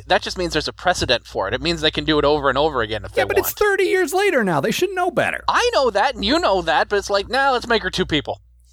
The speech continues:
Speaker 2: I, I, I was sure, like, I knew this episode was coming,
Speaker 1: Mm-hmm.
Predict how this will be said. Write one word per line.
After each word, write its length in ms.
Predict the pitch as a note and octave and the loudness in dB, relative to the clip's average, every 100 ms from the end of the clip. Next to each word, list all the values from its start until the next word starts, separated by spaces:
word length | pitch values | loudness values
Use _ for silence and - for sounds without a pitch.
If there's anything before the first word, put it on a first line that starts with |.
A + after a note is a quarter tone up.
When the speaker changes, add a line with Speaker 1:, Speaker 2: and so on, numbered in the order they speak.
| _ _ _ | _ _ _
Speaker 2:
I, 140 | C#3+ - _ | -6 -6 _
I, 320 | A#2+ G#3 G3 D#3+ - B2 - | -2 0 0 -8 -12 -10 -2
I 220 | B2 D#3+ | 2 2
was 340 | C#3+ C#3 G#2+ - | 2 0 0 -8
sure, 540 | - C3+ C3+ B2+ A2 - - | -4 0 2 2 -2 -6 -2
like, 140 | A2+ | 2
I 80 | C#3+ | 2
knew 160 | D#3+ | 2
this 160 | C#3 C3+ | 2 2
episode 340 | A2+ - A2+ | 0 0 -2
was 80 | F#2+ | -2
coming, 360 | - A#2+ C2+ - - _ - D3+ | -2 -2 -2 -12 -20 _ -16 -6
Speaker 1:
Mm-hmm. 240 | D#3+ | -4